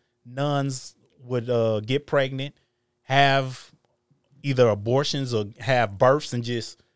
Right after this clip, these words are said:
hide the babies until the babies die, because the baby might have died during birth or something like that.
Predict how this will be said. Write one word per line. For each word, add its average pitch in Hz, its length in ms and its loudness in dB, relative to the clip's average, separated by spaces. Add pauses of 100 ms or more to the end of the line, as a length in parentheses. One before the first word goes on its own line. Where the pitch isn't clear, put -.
(360)
hide 127 360 -4
the 117 40 -4
babies 127 520 0
until 113 240 -6
the 110 80 -4
babies 117 400 -4
die, 120 260 -6 (840)
because 120 300 -2
the 117 80 -6
baby 113 320 -4
might 110 240 -4
have 101 120 -8
died 104 280 -2
during 104 240 -10
birth 101 300 -8
or 95 40 -20
something 92 380 -20
like 90 220 -20
that. - 160 -20